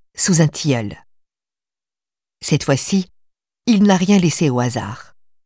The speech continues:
Il a programmé son arrivée devant l'école quelques minutes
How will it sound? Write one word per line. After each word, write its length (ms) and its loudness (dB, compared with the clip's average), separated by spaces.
Il 140 2
a 60 2
programmé 560 2
son 180 -2
arrivée 400 2
devant 280 2
l'école 540 -2
quelques 280 0
minutes 420 0